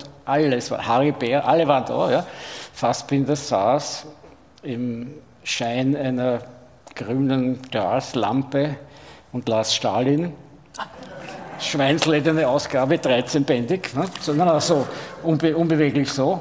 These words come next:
während rundherum die Hölle los war, ne? In der Ko-, in der Kommune ausgehängte Türen und so. Also, sie haben mit uns gar nichts geredet, aber wir durften dort spielen, am nächsten Tag in dem Wirtshaus, das dazugehörte.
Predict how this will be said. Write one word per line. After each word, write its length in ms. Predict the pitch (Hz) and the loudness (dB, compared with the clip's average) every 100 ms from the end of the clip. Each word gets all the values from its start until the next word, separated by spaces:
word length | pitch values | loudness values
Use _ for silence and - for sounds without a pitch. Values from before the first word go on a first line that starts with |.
| 165 | -4
während 340 | 139 156 151 | 2 2 4
rundherum 520 | - 170 165 151 156 156 | 4 4 4 4 4 2
die 160 | 165 | 4
Hölle 240 | 127 143 151 | 4 4 4
los 360 | 131 139 127 | 4 2 4
war, 160 | 127 151 | 4 4
ne? 200 | 135 165 | 4 4
In 100 | 151 | 4
der 120 | 156 | 4
Ko-, 120 | 156 | 2
in 160 | 175 147 | 2 2
der 80 | 147 | 2
Kommune 420 | 165 151 165 160 | 2 4 4 4
ausgehängte 560 | 127 143 156 147 135 120 | 4 2 2 2 0 -2
Türen 160 | 151 | 0
und 40 | 165 | 2
so. 80 | 170 | 2
Also, 160 | 147 | 4
sie 100 | 160 | 4
haben 140 | 151 147 | 4 4
mit 100 | 160 | 4
uns 200 | 151 139 | 2 2
gar 140 | 139 | 2
nichts 200 | 139 - | 2 0
geredet, 320 | - 143 - - - - - - - - | 0 0 0 -8 -20 -20 -20 -18 -18 -10
aber 520 | - 123 143 - - - - 185 | -2 2 2 0 -8 -16 -18 -10
wir 140 | 139 | -8
durften 400 | 135 147 - 143 | -2 -4 -2 -2
dort 160 | 135 135 | -2 -4
spielen, 480 | - 147 139 151 - - - - - | -4 -2 0 -2 -6 -18 -20 -20 -6
am 80 | 127 | -2
nächsten 360 | 117 123 - 135 | 0 -2 -4 -2
Tag 260 | 113 120 139 | 0 0 0
in 80 | |
dem 160 | 120 120 | -2 0
Wirtshaus, 480 | 156 - - 107 - | -2 -2 -6 -6 -8
das 140 | 110 | -12
dazugehörte. 640 | - - 110 101 104 107 | -14 -14 -14 -12 -12 -14